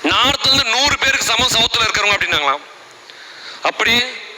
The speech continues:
ஒவ்வொரு ஜோதிட கூட்டங்களும் ஒருங்கிணைந்து செயல்பட்டால் மக்களுக்கு தெளிவான பலன் கொடுக்க முடியும்ன்றது என்னுடைய கருத்து. இப்ப நரேந்திர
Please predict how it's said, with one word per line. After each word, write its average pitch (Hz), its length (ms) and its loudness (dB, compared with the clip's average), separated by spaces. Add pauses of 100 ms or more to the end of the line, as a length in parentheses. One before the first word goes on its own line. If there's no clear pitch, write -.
(280)
ஒவ்வொரு 285 420 2 (160)
ஜோதிட 269 320 2 (120)
கூட்டங்களும் 208 540 0 (160)
ஒருங்கிணைந்து 262 580 2
செயல்பட்டால் 190 720 0 (640)
மக்களுக்கு 247 460 0 (120)
தெளிவான 240 480 2 (120)
பலன் 214 240 0
கொடுக்க 196 200 -2
முடியும்ன்றது 180 440 0
என்னுடைய 175 260 0
கருத்து. 170 240 -4 (520)
இப்ப 165 220 -4
நரேந்திர 254 360 2